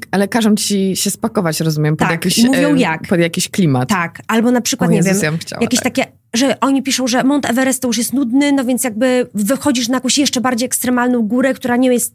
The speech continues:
Speaker 2: która, wiesz, jest jakby tylko dla ciebie. Albo jakieś chcesz doświadczyć takiego prawdziwego safari, to prawdziwe safari, że już totalnie skrojone na miarę podróże, takie turbo ekstremalne, ekstremalne, właśnie nie ekstremalne, tylko takie turbo ekscytujące, ale już tak totalnie pod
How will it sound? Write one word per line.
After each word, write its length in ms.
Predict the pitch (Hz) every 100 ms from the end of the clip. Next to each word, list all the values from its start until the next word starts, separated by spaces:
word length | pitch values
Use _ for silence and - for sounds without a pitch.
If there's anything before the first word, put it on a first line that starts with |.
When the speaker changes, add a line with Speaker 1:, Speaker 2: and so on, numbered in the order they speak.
| _
Speaker 2:
która, 160 | - 247
wiesz, 200 | 220 233
jest 120 | 233
jakby 180 | 233 233
tylko 240 | 285 240
dla 120 | 220 220
ciebie. 400 | - 156 165 -
Albo 260 | 220 208 240 - - - -
jakieś 260 | 226 233 -
chcesz 220 | - 254
doświadczyć 380 | 247 - 254 -
takiego 220 | 240 233
prawdziwego 440 | 254 220 247 254
safari, 640 | 240 - 220 - 247 254 262
to 120 | 254
prawdziwe 400 | - 233 226 247
safari, 300 | 214 196 196
że 80 | 233
już 140 | - _
totalnie 420 | 277 - 285 294 285 - - - -
skrojone 560 | - - 247 262 294
na 80 | 269
miarę 320 | 247 247 247
podróże, 520 | 247 226 208 208 180 262
takie 200 | 254 233
turbo 360 | - 269 233
ekstremalne, 800 | - - - 208 175 170 208 294 330 - - _ _ _
ekstremalne, 500 | - - - 202 180
właśnie 220 | 180 - 254
nie 80 |
ekstremalne, 460 | 320 - 226 220 202
tylko 140 | 214
takie 180 | 226 220
turbo 320 | 226 214 226
ekscytujące, 680 | 254 - 247 254 302 277 -
ale 60 | 226
już 140 | 220
tak 160 | 247 -
totalnie 600 | - 262 - 254 294 311
pod 420 | - 226 247 -